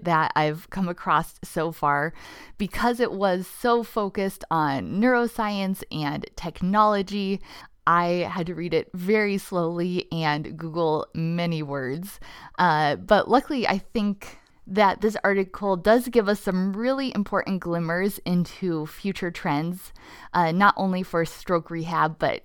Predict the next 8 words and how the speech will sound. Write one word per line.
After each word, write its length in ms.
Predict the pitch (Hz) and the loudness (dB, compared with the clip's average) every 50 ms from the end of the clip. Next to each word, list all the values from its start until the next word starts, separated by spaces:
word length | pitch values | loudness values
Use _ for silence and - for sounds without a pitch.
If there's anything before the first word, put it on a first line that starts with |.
| - - - - | -14 -20 -12 -8
just 160 | - 175 - | -8 -8 -6
kind 180 | - 196 190 180 | -4 -2 -2 -2
of 80 | 170 165 | -2 -2
for 180 | - 175 165 | -2 -4 -4
rehab 480 | 156 165 170 160 156 165 170 160 151 - | -2 -4 -6 -6 -4 -2 0 -2 -2 -2
technology 680 | - 175 156 - 175 151 147 151 151 151 151 156 147 - | -4 -10 -6 -4 -2 -2 0 0 -2 -2 -4 -6 -6 -4
in 160 | - 151 143 | -2 -2 -2
general. 500 | 139 151 147 147 143 143 143 143 143 151 | -4 -4 -6 -6 -4 -4 -6 -6 -6 -8